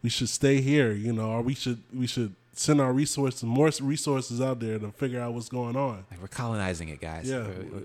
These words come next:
Speaker 2: we,
Speaker 1: you know,
Speaker 2: it's on
Speaker 1: we'll,
Speaker 2: the way.
Speaker 1: we'll build space sta-, stations all around, you know, the atmospheres. You got a space station above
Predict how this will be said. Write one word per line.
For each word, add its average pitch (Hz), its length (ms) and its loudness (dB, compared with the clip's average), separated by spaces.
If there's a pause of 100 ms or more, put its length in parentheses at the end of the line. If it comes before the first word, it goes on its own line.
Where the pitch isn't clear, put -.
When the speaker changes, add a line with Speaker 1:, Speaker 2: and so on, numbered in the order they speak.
Speaker 2:
we, 139 80 -6
Speaker 1:
you 135 60 0
know, 113 180 -2
Speaker 2:
it's 113 80 -4
on 139 60 2
Speaker 1:
we'll, 135 80 0
Speaker 2:
the 104 40 -4
way. 101 220 -2 (640)
Speaker 1:
we'll 127 140 -2
build 135 320 6
space 147 320 4
sta-, 135 220 0 (120)
stations 127 540 0
all 135 260 8
around, 131 500 6
you 131 120 4
know, 123 380 2 (640)
the 135 120 -4
atmospheres. 123 840 -2
You 123 80 -4
got 123 240 0
a 110 60 -4
space 139 300 0
station 135 380 2
above 123 540 2